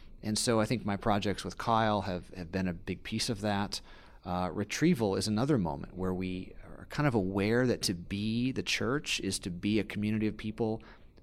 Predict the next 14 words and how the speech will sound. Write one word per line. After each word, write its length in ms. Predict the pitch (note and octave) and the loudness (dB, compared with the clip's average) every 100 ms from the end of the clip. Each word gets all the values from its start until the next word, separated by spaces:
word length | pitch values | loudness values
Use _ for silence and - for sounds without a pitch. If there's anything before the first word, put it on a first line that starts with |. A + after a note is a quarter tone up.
| - | -20
who 120 | - G2 | -8 0
are 20 | |
being 260 | A2 A#2 - | 2 2 2
acted 400 | G#2+ A2 - G#2+ | 0 0 0 0
upon 360 | F#2 G#2+ G#2+ | 2 2 4
by 120 | G#2 G2+ | 2 2
God 360 | A2 D#3+ G#2 | 2 2 2
in 80 | D#2+ | 0
the 80 | F2+ | 0
world. 340 | A2 E3 E2+ | 2 2 2
And 100 | F2 | 0
so 180 | F2+ G#2+ | 2 2
we're, 260 | G2 G#2+ G2+ - | 4 2 0 -4
we're 200 | G#2+ | -8